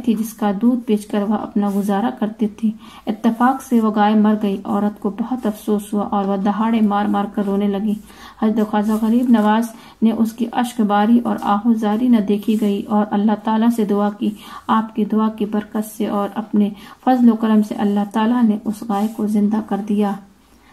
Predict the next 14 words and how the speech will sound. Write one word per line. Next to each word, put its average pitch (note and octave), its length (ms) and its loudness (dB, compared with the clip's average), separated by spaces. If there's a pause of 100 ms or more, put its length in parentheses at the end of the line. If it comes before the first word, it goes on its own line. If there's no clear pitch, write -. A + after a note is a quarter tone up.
(160)
बदकार B3 600 6
वली A3+ 300 6
हो G3 180 0
गया। G3 360 -2 (500)
सरकार G#3 480 2
ख्वाजा G#3 340 -2
गरीब G#3+ 340 2
नवाज A3+ 400 4
जब G#3 180 -4
बगदाद G#3+ 380 0
शरीफ A3+ 420 0
में G#3+ 120 2
क़याम A3+ 380 4
पजीर A#3+ 460 2